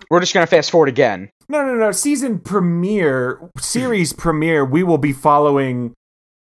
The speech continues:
Speaker 2: a person who, you know, they, they live as part of the measure,
Speaker 1: Who's
Speaker 2: but
Speaker 1: part of the measure.
Speaker 2: it feels,
Speaker 1: Yeah.
Speaker 2: ah, there's gotta be something more,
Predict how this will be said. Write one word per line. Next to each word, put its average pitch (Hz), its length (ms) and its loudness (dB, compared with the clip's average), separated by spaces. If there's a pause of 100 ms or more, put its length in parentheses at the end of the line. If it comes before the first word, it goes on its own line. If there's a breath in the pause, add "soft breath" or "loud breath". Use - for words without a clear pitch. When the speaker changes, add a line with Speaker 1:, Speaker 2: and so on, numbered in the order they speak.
(160)
Speaker 2:
a 151 120 0
person 131 680 -2
who, 135 920 0 (540)
you 214 120 2
know, 254 220 -2
they, 208 100 0
they 254 40 2
live 196 220 4
as 139 100 -2
part 123 260 0
of 98 60 -6
the 107 60 -4
measure, 90 580 -6
Speaker 1:
Who's 110 160 2
Speaker 2:
but 185 80 -4
Speaker 1:
part 170 160 6
of 156 60 2
the 156 60 -2
measure. 139 460 0 (160)
Speaker 2:
it 214 180 -10
feels, 311 220 0
Speaker 1:
Yeah. 101 200 0 (320)
Speaker 2:
ah, 170 340 -6
there's 147 160 -8
gotta 175 200 2
be 131 80 -4
something 120 320 -2
more, 117 540 0